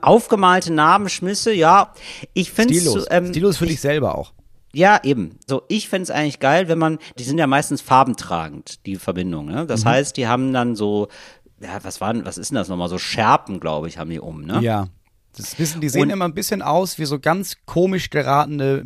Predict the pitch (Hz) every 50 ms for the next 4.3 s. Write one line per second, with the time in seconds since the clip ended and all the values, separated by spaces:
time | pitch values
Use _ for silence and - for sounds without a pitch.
0 | 127 - 123 127 120 120 123 127 120 - - - 127 123 117 95 80 73 - 143
1 | 175 202 277 480 494 - - - - _ _ _ _ _ _ _ _ _ _ -
2 | 254 254 160 107 90 - _ _ _ _ _ _ _ _ _ _ _ _ _ _
3 | _ _ - - _ - - 123 104 - - - - - - - _ _ 170 170
4 | 175 180 180 - - -